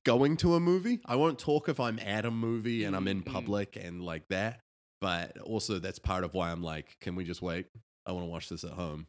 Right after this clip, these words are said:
Speaker 1: I want,
Speaker 2: Mm, mm.
Speaker 1: I wanna watch this with Mike, and we're just gonna talk shit and be like,
Speaker 2: <laughs>
Speaker 1: what is going on?"
Speaker 2: <gasps> My sibling Molly and I, we went to Avatar, the first one, like, four times because it got to a point where it's in cinemas for so long that it was in the dollar theater.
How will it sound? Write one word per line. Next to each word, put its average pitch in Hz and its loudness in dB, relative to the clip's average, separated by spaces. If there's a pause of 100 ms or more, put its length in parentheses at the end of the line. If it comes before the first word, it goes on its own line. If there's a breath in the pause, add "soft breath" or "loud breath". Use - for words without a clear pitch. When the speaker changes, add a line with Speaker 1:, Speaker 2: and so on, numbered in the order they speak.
Speaker 1:
I - -14 (300)
want, 90 -4
Speaker 2:
Mm, - -
mm. 76 -8
Speaker 1:
I 92 -2
wanna 90 -2
watch 87 -4
this - -10
with 85 -8
Mike, 87 -4
and 80 -8
we're 82 -6
just 78 -12
gonna 82 -8
talk 82 -8
shit - -6
and 82 -10
be 78 -6
like, 71 -8 (120)
Speaker 2:
<laughs> - -18
Speaker 1:
what 127 -4
is 101 -4
going 104 2
on?" 107 -2 (120)
Speaker 2:
<gasps> 185 -20
My 156 -14
sibling 139 -14
Molly 120 -12
and 123 -10
I, 117 -10
we 120 -12
went 127 -12
to 131 -8
Avatar, 117 -12 (140)
the 127 -16
first 120 -16
one, 95 -16
like, 95 -16 (340)
four 117 -12
times 131 -14
because 143 -8
it 143 -12
got 131 -12
to 156 -12
a 139 -10
point 135 -12
where 123 -10
it's 120 -14
in 170 -6
cinemas 156 -8
for 139 -16
so 131 -10
long 123 -8
that 120 -10
it 123 -12
was 123 -14
in 120 -14
the 117 -12
dollar 113 -10
theater. 147 -14